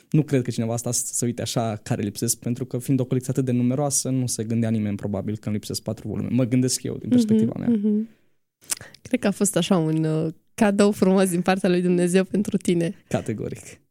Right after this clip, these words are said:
Speaker 2: Foarte frumos. Mulțumim că ai împărtășit asta cu noi.
Speaker 1: Cu drag.
Speaker 2: Um, ce carte citești acum?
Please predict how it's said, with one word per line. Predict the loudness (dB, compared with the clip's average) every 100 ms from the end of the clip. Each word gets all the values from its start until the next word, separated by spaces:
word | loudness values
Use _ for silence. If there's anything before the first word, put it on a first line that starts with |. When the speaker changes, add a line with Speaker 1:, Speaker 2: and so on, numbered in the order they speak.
| _ _ _ _ -4
Speaker 2:
Foarte | -2 0 -4
frumos. | -6 -2 0 2
Mulțumim | 2 4 6 6 6
că | 2
ai | 0 2 2
împărtășit | 0 0 -2 -2 -2 -2
asta | -2 -2 -4
cu | 0
noi. | 0 2 0 -4 -6
Speaker 1:
Cu | -4
drag. | -4 -6 -10 -16 -20 -2 0 2 2 2
Speaker 2:
Um, | 2 2 0 -4 -4
ce | 0
carte | 0 0 0
citești | 0 0 0 0 0 -2 0 0
acum? | 0 -4 -6